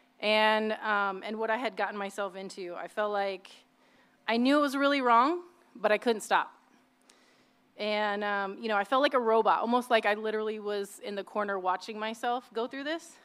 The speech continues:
um, like an out-of-body <laughs> experience almost, not knowing who I was anymore.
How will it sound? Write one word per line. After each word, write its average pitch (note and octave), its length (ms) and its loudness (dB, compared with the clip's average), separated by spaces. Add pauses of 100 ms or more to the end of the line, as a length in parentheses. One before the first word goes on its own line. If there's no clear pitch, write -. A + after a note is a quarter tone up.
(160)
um, G3 440 -6
like F#3+ 220 -8 (160)
an F#3+ 120 -10
out-of-body G3+ 540 0
<laughs> A#3+ 60 -8
experience C4+ 500 -2
almost, D4+ 380 -2 (380)
not C4 220 6
knowing C4 260 6
who B3+ 100 2
I G#3+ 120 4
was G3 220 -2
anymore. F3 460 -10